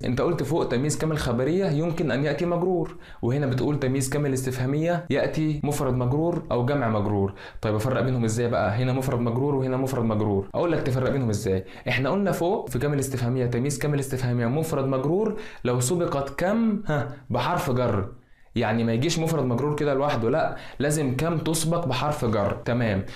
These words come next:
اما تمييز كم الخبريه هو اصلا طبيعي مفرد مجرور او جمع مجرور. طيب تعالى نشوف مثال، يعني مثلاً لو قلنا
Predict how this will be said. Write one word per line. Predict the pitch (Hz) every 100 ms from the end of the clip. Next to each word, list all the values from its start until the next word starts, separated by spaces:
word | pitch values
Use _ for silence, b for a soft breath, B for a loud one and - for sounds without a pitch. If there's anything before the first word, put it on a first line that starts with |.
| B B
اما | 165 190 170
تمييز | 147 135 160 165
كم | 170
الخبريه | 165 - 135 165 190
هو | 156 131
اصلا | - 185 196 208 226 202 - -
طبيعي | 127 175 196 233 160
مفرد | 160 165 165 135
مجرور | 120 131 190 -
او | 123
جمع | 139 147
مجرور. | 117 101 101 92 -
طيب | 143 -
تعالى | 131
نشوف | 139 143 139
مثال، | 113 98 98 -
يعني | 185 180
مثلاً | 190 190 165
لو | 123
قلنا | - 170 190 202